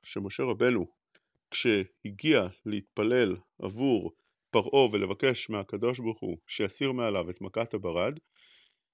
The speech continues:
אמר לפרעה שהוא חייב לצאת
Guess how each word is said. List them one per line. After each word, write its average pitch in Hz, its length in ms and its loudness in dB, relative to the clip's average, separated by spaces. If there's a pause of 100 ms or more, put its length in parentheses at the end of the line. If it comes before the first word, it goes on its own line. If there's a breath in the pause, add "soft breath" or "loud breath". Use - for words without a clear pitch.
(480)
אמר 156 380 2
לפרעה 139 500 -2
שהוא - 180 -8
חייב 123 280 -2
לצאת 127 560 -4